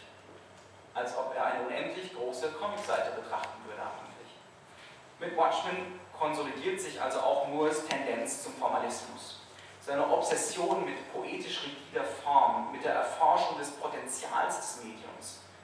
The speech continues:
hat endgültig seine Entsprechung im Inhalt gefunden. Und das wird fortan immer so weitergehen. Das Medium Comic an sich wird ab jetzt zum Spiegel von Moores Denkprozess. Zusammen mit Millers Dark Knight und eben Maus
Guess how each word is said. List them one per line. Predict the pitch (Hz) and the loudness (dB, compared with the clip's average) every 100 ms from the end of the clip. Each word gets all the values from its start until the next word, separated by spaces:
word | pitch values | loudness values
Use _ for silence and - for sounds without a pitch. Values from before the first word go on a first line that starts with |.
| - - | -20 -10
hat | - - | -8 -4
endgültig | 160 170 - 160 160 - | -2 -2 -2 -4 -4 -2
seine | 147 147 | 0 0
Entsprechung | - - - - - 117 - | -2 0 -2 -2 -6 -10 -10
im | - | -8
Inhalt | - 151 151 | -6 -6 -6
gefunden. | - - - - - | -8 -8 -8 -14 -14
Und | - | -8
das | - - | -8 -6
wird | - | -10
fortan | - - - 123 - | -6 -4 -2 0 -2
immer | 135 135 | -2 -4
so | 135 | -2
weitergehen. | 120 - 107 - - - - - - - - | 0 0 -4 -8 -14 -16 -20 -20 -20 -12 -8
Das | - | -4
Medium | 185 - - - | -4 -4 -4 0
Comic | 180 196 - - | 4 4 2 0
an | 180 165 | -2 -2
sich | - 190 - - - - - | -4 -6 -8 -12 -18 -20 -12
wird | 143 147 | -10 -4
ab | - 131 | -4 -4
jetzt | - - - | -6 -8 -10
zum | 143 139 | -12 -10
Spiegel | - - 143 143 147 | -10 -12 -10 -8 -8
von | 139 135 131 | -6 -8 -4
Moores | 127 127 | -6 -4
Denkprozess. | 127 123 - - - - - - - - - - - - - - - - - - - - - - - - | -4 -6 -6 -8 -8 -12 -14 -14 -14 -14 -14 -16 -16 -18 -18 -20 -20 -20 -20 -20 -20 -20 -20 -20 -20 -12
Zusammen | - - 226 226 | 2 4 6 2
mit | - - | 0 -2
Millers | 196 185 - | 0 2 2
Dark | 160 156 156 | 4 4 4
Knight | 147 - - - - - | 2 0 -2 -6 -10 -14
und | - - 127 | -14 -10 -10
eben | 131 | -6
Maus | 143 131 - - | 4 4 4 0